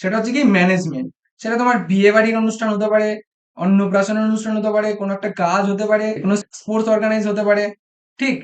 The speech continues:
so এখানে আমরা দেখবো কি স্পোর্টস ম্যানেজমেন্ট। তো কি স্পোর্টস কে ম্যানেজ করা, এটাই বলতে চাইছে। কি বলতে চাইছে যে একটা স্পোর্টস কে সুষ্ঠুভাবে পরিচালনা করা, এটা হচ্ছে স্পোর্টস ম্যানেজমেন্ট। তো স্পোর্টস ম্যানেজমেন্টে আমরা শিখি যে কিভাবে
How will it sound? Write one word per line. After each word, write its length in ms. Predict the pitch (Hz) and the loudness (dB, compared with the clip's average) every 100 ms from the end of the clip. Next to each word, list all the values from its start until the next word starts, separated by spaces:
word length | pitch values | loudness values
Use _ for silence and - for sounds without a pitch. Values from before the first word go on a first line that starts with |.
| - _ - | -12 _ -4
so 60 | 254 240 | 2 4
এখানে 200 | 240 269 | 4 2
আমরা 180 | 285 277 | 0 0
দেখবো 240 | 269 262 | 0 0
কি 100 | 262 320 | -2 -4
স্পোর্টস 440 | 311 - 254 247 202 | -4 4 6 6 4
ম্যানেজমেন্ট। 460 | 156 147 139 127 127 | -2 -2 -4 -8 -8
তো 60 | - 208 | -8 -4
কি 100 | 262 480 494 | -4 -6 -8
স্পোর্টস 540 | - - 254 285 302 - | -20 -8 4 4 4 -2
কে 60 | 269 | 0
ম্যানেজ 300 | 226 185 156 - 139 | 0 0 -6 -8 -10
করা, 180 | 131 123 - _ | -10 -12 -18 _
এটাই 220 | - 240 220 | -2 0 2
বলতে 240 | 180 160 | 0 -2
চাইছে। 200 | 139 127 120 | -8 -10 -10
কি 80 | - | -6
বলতে 260 | 214 214 214 | -4 -4 -4
চাইছে 200 | 226 226 247 | -2 -2 0
যে 60 | 247 | -2
একটা 220 | 247 262 | -2 -4
স্পোর্টস 420 | 254 208 202 202 - | -6 0 2 2 -2
কে 120 | 262 277 302 - _ _ - | -2 -2 -2 -10 _ _ -10
সুষ্ঠুভাবে 640 | 262 262 - 285 254 262 277 277 - - | -8 -8 -4 0 2 2 0 -2 -12 -6
পরিচালনা 560 | 220 220 214 202 196 | 0 0 2 0 0
করা, 320 | 202 160 131 110 - _ | -2 -4 -6 -8 -14 _
এটা 140 | - 156 | -8 -2
হচ্ছে 180 | 202 247 269 | -2 -2 -4
স্পোর্টস 260 | 196 175 - | -2 -6 -6
ম্যানেজমেন্ট। 380 | 139 131 127 - - | -10 -10 -12 -18 -2
তো 80 | 208 208 208 | 0 0 -2
স্পোর্টস 320 | - 254 277 | -4 -2 0
ম্যানেজমেন্টে 480 | 262 277 269 285 262 | 0 0 0 0 0
আমরা 240 | 220 214 247 | 0 0 -2
শিখি 420 | 247 254 - 208 214 214 - 160 | -4 -6 -4 -4 -4 -10 -8 2
যে 100 | 208 208 - - | 4 4 0 -6
কিভাবে 460 | 233 233 269 233 | -2 0 2 2